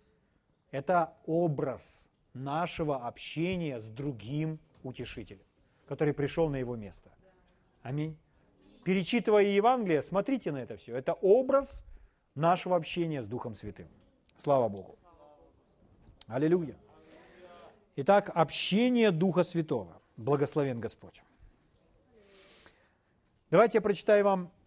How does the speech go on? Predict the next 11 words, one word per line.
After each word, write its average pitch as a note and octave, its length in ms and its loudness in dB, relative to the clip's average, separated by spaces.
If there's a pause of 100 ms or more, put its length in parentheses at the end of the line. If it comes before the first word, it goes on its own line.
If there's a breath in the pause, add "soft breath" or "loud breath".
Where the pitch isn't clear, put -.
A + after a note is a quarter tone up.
(220)
ещё F3+ 400 2
раз D#3 160 0
этот C#3+ 180 -4
стих, - 400 -4 (360)
и C#3+ 100 -4
мы F3+ 400 0
обратим D#3+ 460 0
с - 80 -8
вами E3 220 0
внимание D#3+ 800 -2
на C#3+ 540 -2